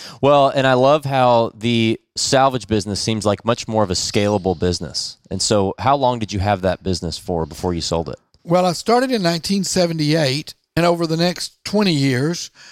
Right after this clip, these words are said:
Speaker 2: I built it to six locations, about fifteen million in sales, and a hundred and fifty employees, which was a lot of money then
Speaker 1: Yeah.
Speaker 2: compared to today, and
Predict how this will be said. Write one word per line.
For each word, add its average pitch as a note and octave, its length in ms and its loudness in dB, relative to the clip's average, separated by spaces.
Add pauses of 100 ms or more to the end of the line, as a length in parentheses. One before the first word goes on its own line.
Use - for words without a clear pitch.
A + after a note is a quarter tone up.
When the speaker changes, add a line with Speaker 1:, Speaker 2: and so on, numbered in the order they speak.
(120)
Speaker 2:
I D3+ 140 0
built E3 280 -2
it - 140 -10
to D3+ 160 -2
six F3 320 -4
locations, D3 800 -2
about C3+ 400 -2
fifteen D#3 400 -2
million C#3 240 0
in C3 140 -4
sales, C3 320 0
and B2+ 100 -4
a B2 40 -4
hundred B2 240 -4
and A#2 100 -14
fifty B2 260 -6
employees, A#2+ 640 -4 (440)
which - 340 -4 (100)
was D#3+ 180 -6
a E3+ 40 2
lot E3+ 180 2
of F3+ 60 -4
money B3 220 0
then G3 580 0
Speaker 1:
Yeah. F#2 200 2
Speaker 2:
compared D3+ 400 -2
to C3+ 100 -6
today, C3+ 500 -2
and D3+ 220 -4